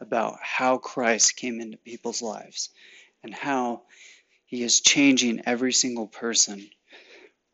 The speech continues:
for the greater good, the actual absolute greater good,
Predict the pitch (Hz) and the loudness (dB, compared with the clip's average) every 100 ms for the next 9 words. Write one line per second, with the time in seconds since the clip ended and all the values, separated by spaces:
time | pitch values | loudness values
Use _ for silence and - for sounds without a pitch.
0 | _ _ _ _ _ _ 123 117 110 127 | _ _ _ _ _ _ -2 -2 4 6
1 | 120 120 127 104 98 - - - - - | 6 4 2 0 -2 -8 -16 -16 -12 -4
2 | 127 - - 143 147 - - 123 113 - | -2 -2 4 4 6 4 4 4 0 2
3 | 123 123 - - 147 131 123 123 - 127 | 6 6 6 6 8 8 6 2 -2 2
4 | 120 120 117 120 110 98 | 2 4 2 2 0 -2